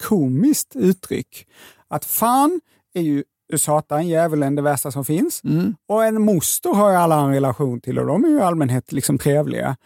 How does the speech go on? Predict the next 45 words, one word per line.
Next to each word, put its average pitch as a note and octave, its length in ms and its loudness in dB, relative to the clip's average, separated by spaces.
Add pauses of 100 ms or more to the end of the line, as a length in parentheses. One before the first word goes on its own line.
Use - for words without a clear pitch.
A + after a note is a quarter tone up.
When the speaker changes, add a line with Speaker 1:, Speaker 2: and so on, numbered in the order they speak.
(300)
Speaker 1:
Fan D#3 280 0
och D3 60 0
hans D3 180 -2
moster, D3+ 400 -2
att A3+ 200 0
det F3+ 80 -2
är F3 720 0
som F#3 180 -2
ett D#3 100 -2
litet D3+ 260 -4
skämt A3+ 420 -2
alltså. - 240 -6 (520)
Att E3+ 100 0
man F3 80 4
Speaker 2:
Mm. D#3+ 80 -2
Speaker 1:
klumpar E3 300 0
ihop, D3 360 0
eh, C#3 180 -2 (300)
en D#3 140 0
ond D4+ 340 2 (240)
och D#4 100 2
en D4 100 4
god. - 280 -6 (460)
Speaker 2:
Nu, E3+ 200 -2
nu, F#3+ 240 0 (260)
eh, G#3 220 0
ifrågasätter F#3 580 2
du E3+ 220 4
en D#3 160 2
utbildad D3+ 500 0
språkvetare, F3+ 840 2
Birgitta E3+ 280 0
Lindgren E3 420 2
här, C3 220 0
men E3 240 4 (100)
Speaker 1:
Ja. D3+ 180 -2
Speaker 2:
absolut. G3 560 0 (440)
Eh, G3 280 4
hon A3+ 180 4
resonerar A3 340 4
så G3+ 120 2
här G3 140 4
i - 20 4
alla A3+ 140 4
fall. G#3 320 2